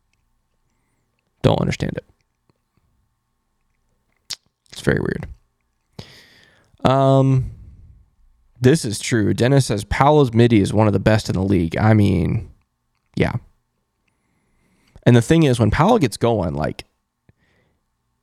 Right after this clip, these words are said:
he gets going. When he gets in a rhythm,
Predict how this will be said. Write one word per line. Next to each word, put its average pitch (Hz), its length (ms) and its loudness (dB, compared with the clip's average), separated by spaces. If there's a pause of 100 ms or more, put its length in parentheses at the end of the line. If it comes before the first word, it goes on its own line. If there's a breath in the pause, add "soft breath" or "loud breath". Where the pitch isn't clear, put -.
(140)
he 135 200 2
gets 113 200 0
going. - 400 -4 (400)
When 110 100 6
he 104 60 6
gets 226 180 0
in 131 80 -2
a 107 60 -2
rhythm, 151 500 2